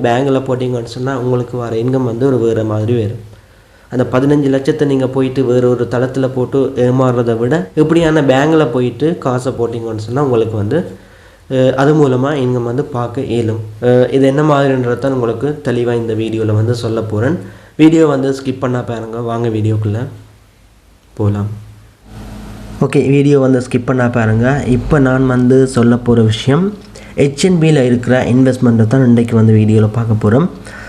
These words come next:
So உங்கள்கிட்ட வந்து ஹெச்என்பி பேங்க் இருந்தா நான் சொல்ற ஸ்டெப்பை வந்து ஃபாலோ பண்ணி நீங்க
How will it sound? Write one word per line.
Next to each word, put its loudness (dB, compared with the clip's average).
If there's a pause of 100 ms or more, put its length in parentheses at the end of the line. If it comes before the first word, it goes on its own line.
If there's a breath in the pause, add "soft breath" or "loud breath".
(200 loud breath)
So 0
உங்கள்கிட்ட 4
வந்து 4
ஹெச்என்பி 2
பேங்க் 2
இருந்தா 4 (240)
நான் 0
சொல்ற 4
ஸ்டெப்பை 0
வந்து 4
ஃபாலோ 2
பண்ணி 2
நீங்க 4